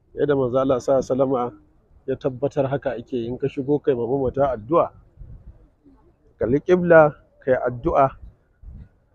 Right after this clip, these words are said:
ga mamata ga kuma mu wanda muke raye. Manzo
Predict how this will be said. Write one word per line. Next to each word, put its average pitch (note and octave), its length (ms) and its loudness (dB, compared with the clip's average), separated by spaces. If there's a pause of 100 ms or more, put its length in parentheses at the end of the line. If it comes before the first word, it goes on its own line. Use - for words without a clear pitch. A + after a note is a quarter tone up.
(420)
ga B2+ 100 -2
mamata C#3 680 0 (240)
ga A#2+ 160 -12
kuma C#3 240 -4
mu D#3 320 4
wanda E3+ 240 4
muke C3 240 -6
raye. F#2 320 -8 (1000)
Manzo A#2 140 2